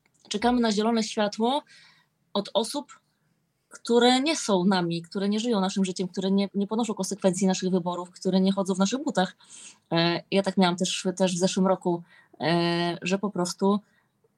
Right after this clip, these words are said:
e, czekałam, aż się moja sytuacja zmieni, ponieważ, e, tak jakby,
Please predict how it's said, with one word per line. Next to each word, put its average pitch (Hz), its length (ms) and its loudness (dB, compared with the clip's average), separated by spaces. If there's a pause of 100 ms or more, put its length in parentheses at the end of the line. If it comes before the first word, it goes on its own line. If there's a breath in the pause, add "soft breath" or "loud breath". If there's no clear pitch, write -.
(140)
e, 185 360 0 (800)
czekałam, 214 600 4 (140)
aż 196 240 -6 (180)
się 202 100 -2
moja 202 180 0
sytuacja 202 500 -6
zmieni, 190 400 -4
ponieważ, 196 600 -2
e, - 460 -10
tak 208 120 -2
jakby, 208 180 -2